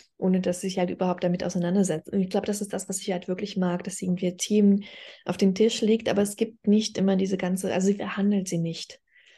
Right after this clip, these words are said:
was ich irgendwie, ähm, ehrlich gesagt als Urlaub empfinde. Ähm, ich find's sehr angenehm und, ähm, auch da sind die beiden Themen wahnsinnig gut verschränkt. Also sind wir auch, ähm, eine sehr gute Stadtbeschreibung von New York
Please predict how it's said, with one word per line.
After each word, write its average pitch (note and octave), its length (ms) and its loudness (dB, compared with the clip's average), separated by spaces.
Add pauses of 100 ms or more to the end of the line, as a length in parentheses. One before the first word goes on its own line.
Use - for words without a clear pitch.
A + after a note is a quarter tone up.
(320)
was F#3+ 140 -2
ich F#3 240 -4
irgendwie, F#3 300 2
ähm, E3+ 280 -2
ehrlich F3+ 240 -4
gesagt F3+ 220 -10
als F3+ 160 -8
Urlaub F#3+ 380 0
empfinde. E3+ 520 -4 (920)
Ähm, F#3 240 2
ich F3+ 100 -6
find's F#3+ 360 -6
sehr - 320 -2
angenehm E3+ 420 0
und, F3+ 400 2
ähm, F#3 400 0
auch F3+ 160 -4 (180)
da F3 240 -2
sind G#3 160 0
die G3+ 60 -4
beiden F3+ 280 -2
Themen F#3 280 -2
wahnsinnig G3 380 -4
gut G3+ 140 -6
verschränkt. - 640 -6 (600)
Also E3+ 140 -4
sind F#3 180 2
wir F#3 140 0
auch, F#3 360 -4
ähm, F3 500 -2 (1040)
eine F#3+ 200 4
sehr F#3 200 4
gute F#3 200 -4
Stadtbeschreibung F#3+ 1040 -4
von F#3+ 120 0
New F3+ 120 4
York F3 440 -4